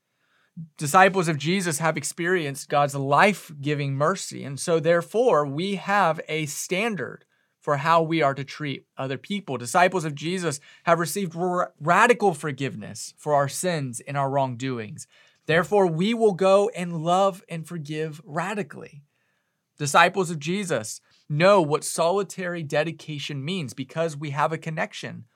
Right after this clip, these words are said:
with our Go-, Father who's dedicated to us. Therefore, we will extend solitary dedication in our, to our spouses.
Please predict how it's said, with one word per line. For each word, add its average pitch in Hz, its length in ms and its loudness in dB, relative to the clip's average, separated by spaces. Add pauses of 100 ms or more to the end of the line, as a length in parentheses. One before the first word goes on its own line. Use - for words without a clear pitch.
with 143 140 -6
our 139 140 -2
Go-, - 280 -6
Father 131 380 0
who's 123 180 -8
dedicated 120 640 -6
to 113 180 -14
us. - 360 -14 (560)
Therefore, 170 480 4
we 147 280 -2
will 170 240 0
extend 147 540 -4
solitary 151 640 0
dedication 131 800 -4
in 123 180 -12
our, 120 240 -4 (160)
to 143 100 -8
our 127 120 -2
spouses. 143 720 -2